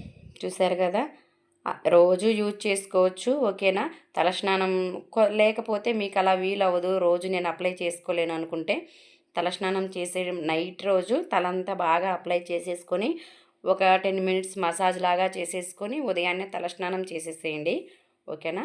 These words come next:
వీక్లీ టూ టైమ్స్ ఇలా చేయండి. వన్ మంత్లోనే ఖచ్చితంగా మీకైతే రిజల్ట్ అయితే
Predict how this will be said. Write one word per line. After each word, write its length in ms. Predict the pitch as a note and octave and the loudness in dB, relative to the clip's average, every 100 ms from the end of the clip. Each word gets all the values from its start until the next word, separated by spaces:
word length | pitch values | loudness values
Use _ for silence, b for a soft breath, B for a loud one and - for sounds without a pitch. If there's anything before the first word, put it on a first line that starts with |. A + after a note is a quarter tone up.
| G4 | -4
వీక్లీ 360 | B3+ G3+ G3 F#3+ | -4 -6 -6 -8
టూ 120 | F#3 | -8
టైమ్స్ 300 | E3+ F3 F#3 F3+ | -2 -2 -2 -4
ఇలా 160 | E3 | -4
చేయండి. 440 | E3 E3 E3 D#3 F3+ | -4 -6 -6 -4 -2
వన్ 200 | E3 D#3+ | -2 -2
మంత్లోనే 400 | D#3+ E3 E3+ E3+ | -6 -4 -4 -6
ఖచ్చితంగా 560 | D#3 D3 - E3+ F3 | -10 -12 -10 -8 -6
మీకైతే 380 | F3 E3+ D#3 D#3 | -6 -6 -4 -2
రిజల్ట్ 340 | E3 D#3+ E3+ E3+ | -4 -4 -6 -6
అయితే 240 | E3 F#3+ | -6 -6